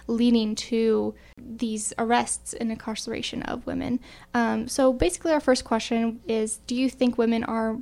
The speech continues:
more able to help each other by understanding and stopping sexual abuse and violence, uh, which is often a major factor in women's incarceration? What role do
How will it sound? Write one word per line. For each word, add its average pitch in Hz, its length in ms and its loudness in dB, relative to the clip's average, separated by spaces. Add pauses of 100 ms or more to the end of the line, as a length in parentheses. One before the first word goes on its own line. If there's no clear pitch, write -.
more 226 240 0
able 226 220 -2
to 233 60 -12
help 240 260 -2
each 247 160 -2
other 233 120 2
by 226 160 0
understanding 226 600 0
and 220 220 -2
stopping 220 500 0
sexual 233 320 -4
abuse 220 320 -4
and 220 180 -4
violence, 240 720 0
uh, 226 220 -2
which 226 200 -4
is 226 140 -6
often 220 420 -2 (380)
a 240 60 0
major 226 240 2
factor 226 520 -4
in 220 280 -2
women's 220 360 -2
incarceration? - 1000 -6
What 233 300 0
role 226 260 2
do 220 380 -2